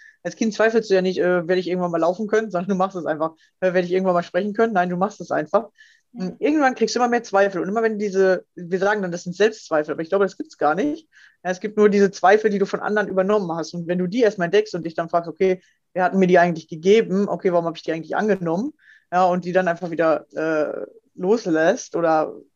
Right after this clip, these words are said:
Speaker 1: halt aus dem Kellerraum, wie du das so schön beschrieben hast, herausholst und sagst so, „Äh, die Zweifel, die können erstmal schon mal über Bord, weil die brauche ich ja eigentlich gar nicht.“ Dann habe ich einfach irgendwas übernommen, weil ich dachte, das würde mich schützen oder ich dachte, ich muss dem anderen gefallen oder keine Ahnung.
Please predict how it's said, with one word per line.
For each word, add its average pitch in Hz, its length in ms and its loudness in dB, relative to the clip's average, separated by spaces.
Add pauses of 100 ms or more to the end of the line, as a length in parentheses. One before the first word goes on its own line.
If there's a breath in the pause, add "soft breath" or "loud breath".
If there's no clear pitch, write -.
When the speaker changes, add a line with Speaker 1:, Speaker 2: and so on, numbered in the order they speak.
(160)
Speaker 1:
halt 175 240 -2
aus 180 200 -2
dem 175 140 -4
Kellerraum, 190 600 0
wie 185 60 -6
du 190 60 2
das 196 120 2
so 196 60 0
schön 190 180 -2
beschrieben 196 340 -4
hast, - 540 -4
herausholst 214 680 6
und 190 140 2
sagst 185 240 2
so, 185 140 2
„Äh, 170 160 4
die 165 100 -10
Zweifel, 320 540 0
die 226 240 -6
können 208 180 0
erstmal 180 220 -4
schon 180 120 -10
mal 151 60 -4
über 165 140 0
Bord, 175 320 0
weil 170 100 -4
die 175 100 -8
brauche 180 200 2
ich - 60 -4
ja 156 60 2
eigentlich 147 260 -4
gar 151 180 -2
nicht.“ 202 180 -4 (560 soft breath)
Dann 165 100 -8
habe 170 60 0
ich 170 100 2
einfach 175 160 4
irgendwas 175 440 2 (100)
übernommen, 185 560 2
weil 170 140 2
ich - 160 -12
dachte, - 380 -4
das 180 180 -6
würde 185 140 -2
mich 175 180 -4
schützen 220 340 -6
oder 147 160 2
ich 160 100 -4
dachte, 175 280 -4
ich 165 80 -10
muss 175 160 -6
dem 160 140 -4
anderen 175 180 0
gefallen 175 480 2
oder 151 120 0
keine 165 240 -4
Ahnung. 185 260 -2